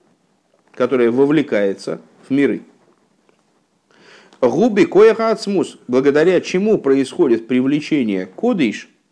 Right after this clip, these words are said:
в борух, кодыш в миры, да? Благодаря сущности, благодаря способности сущности. Векейван ша посук ногила ванизмухо бог мува бмедраш бегемших лиштей асворис.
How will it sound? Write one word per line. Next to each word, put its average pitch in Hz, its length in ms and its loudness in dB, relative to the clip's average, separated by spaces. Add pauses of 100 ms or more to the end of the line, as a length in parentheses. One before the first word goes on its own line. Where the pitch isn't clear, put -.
(240)
в 101 180 -16
борух, 120 480 0 (540)
кодыш 165 480 0
в 113 180 -12
миры, 127 340 -2 (100)
да? 175 120 -10 (1000)
Благодаря 123 420 2
сущности, 196 520 -8 (360)
благодаря 117 380 0
способности 160 540 -4
сущности. - 420 -12 (1900)
Векейван 156 600 2
ша 143 280 0
посук 143 360 -4
ногила 139 420 -2
ванизмухо 139 580 -4
бог 139 360 -2
мува 135 340 -2
бмедраш 139 460 -4
бегемших 135 600 -4
лиштей 147 400 -4
асворис. 143 840 -2